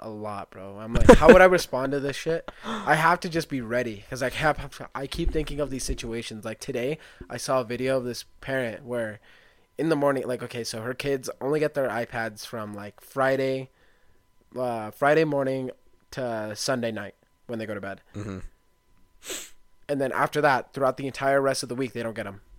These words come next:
Speaker 1: They don't get their tablets.
Speaker 2: Do you think you'll have a iPad kid?
Speaker 1: No, probably not.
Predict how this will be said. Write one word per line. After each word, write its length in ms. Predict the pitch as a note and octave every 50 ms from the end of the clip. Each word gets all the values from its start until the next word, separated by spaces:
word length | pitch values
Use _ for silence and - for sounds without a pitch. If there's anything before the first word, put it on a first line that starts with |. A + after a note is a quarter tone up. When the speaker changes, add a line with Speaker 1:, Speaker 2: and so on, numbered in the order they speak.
| - - - -
Speaker 1:
They 80 | B2+
don't 100 | B2 B2
get 100 | A#2+ A#2
their 100 | A#2 A#2
tablets. 520 | - B2+ A2+ G#2 F#2 F#2+ G2 - - - - - - - - - _ _ -
Speaker 2:
Do 80 | - A#2
you 60 | A#2
think 160 | D3+ C#3+ B2
you'll 280 | A2+ A2 A2 A2+ A#2 A2+
have 280 | - A#2+ A2+ G#2+ G#2 G#2+
a 200 | G#2 G2+ G2 -
iPad 400 | - F#2+ G2+ - - A#2+ A2 A2
kid? 240 | - - A#2 A#2 - - - - - - - - - - - - - - - - - _ - -
Speaker 1:
No, 300 | A#2 A2+ G#2+ G#2+ G#2+ G#2 _ _ _ _ _ _ _ _ _ _
probably 220 | - D#3 C#3+ A2+
not. 180 | G#2 G2+ G#2